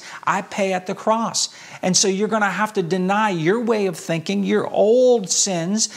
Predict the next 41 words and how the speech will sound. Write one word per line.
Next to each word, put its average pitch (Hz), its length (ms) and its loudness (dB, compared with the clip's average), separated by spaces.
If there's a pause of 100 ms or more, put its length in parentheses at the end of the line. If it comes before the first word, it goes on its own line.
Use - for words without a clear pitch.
(140)
You're 196 100 0
gonna 208 160 2
have 214 160 -2
to 214 80 -2
deny 202 400 0
all 220 320 2
the 233 140 -2
stuff - 360 -2
in 202 80 -4
your 196 120 -2
life 180 240 0
that 151 180 -4
doesn't 170 340 -2
work 208 280 -2 (240)
and 170 180 -2
become 202 560 0
a 165 80 -4
shareholder 196 1000 2 (280)
in 180 220 0
my 175 180 0
victory 196 640 0
at 165 220 -6
the 175 80 -8
cross. 160 340 0
But 170 180 -4
see, 180 180 0
they 175 200 0
couldn't 170 260 -2
see 180 220 0
it 143 80 -2
as 131 100 -4
a 139 60 -2
victory 135 400 -4
at 110 80 -8
that 123 200 -4
point. 120 300 -4 (460)
It - 80 -12
was 135 120 0
hard 180 360 2
for - 120 -6
them 123 300 -4